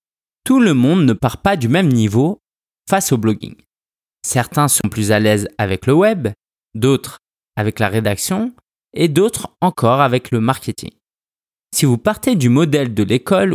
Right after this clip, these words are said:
où l'on vous force à avoir la moyenne partout, vous serez frustré. Il s'agira ici de créer votre propre blogosphère. Elle doit être unique, utilisez vos compétences uniques, s'appuyer sur vos forces.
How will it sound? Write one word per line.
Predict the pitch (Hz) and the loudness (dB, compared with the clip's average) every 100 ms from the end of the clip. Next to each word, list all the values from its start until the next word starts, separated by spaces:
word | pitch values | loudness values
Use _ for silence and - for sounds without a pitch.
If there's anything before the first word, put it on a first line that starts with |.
| - | -2
où | - | 0
l'on | 135 127 | 2 2
vous | 104 | 0
force | 98 - 127 - - | -2 -2 -2 -4 -6
à | 110 | -2
avoir | 110 120 120 | 0 0 0
la | |
moyenne | 113 120 113 98 | 2 2 0 0
partout, | 143 - - 190 - _ _ _ _ - | -4 -4 -6 -6 -10 _ _ _ _ -4
vous | 107 | -2
serez | - 120 131 175 | 0 0 2 0
frustré. | - 127 - - - _ _ _ _ _ _ _ _ _ 156 | 0 -2 -2 -8 -14 _ _ _ _ _ _ _ _ _ -2
Il | 147 | 0
s'agira | - 202 143 127 - - | 2 0 0 -2 -4 -4
ici | 175 160 156 170 | 0 0 -2 0
de | 127 | 0
créer | - 160 | 0 0
votre | 135 107 - | 2 0 -2
propre | 101 - 104 196 185 113 107 | -6 -6 -2 -2 -2 -4 -2
blogosphère. | 104 98 - - - _ _ _ _ _ _ _ _ _ _ _ _ _ 127 | -2 -2 -6 -14 -16 _ _ _ _ _ _ _ _ _ _ _ _ _ -4
Elle | 123 | 0
doit | 135 | 2
être | 123 - - | 0 -6 -2
unique, | 202 190 165 - - _ | 2 2 0 -4 -14 _
utilisez | 151 147 160 143 135 | -2 0 0 2 2
vos | 127 113 | 0 0
compétences | 151 127 135 120 107 - - | -2 0 -2 0 -4 -6 0
uniques, | 180 175 185 - - _ _ _ - | 2 2 0 -6 -20 _ _ _ -2
s'appuyer | 175 - 165 190 | -2 0 2 2
sur | - 107 | 2 -2
vos | 101 98 | 0 -2
forces. | - - 139 - - - | -2 0 0 0 -8 -16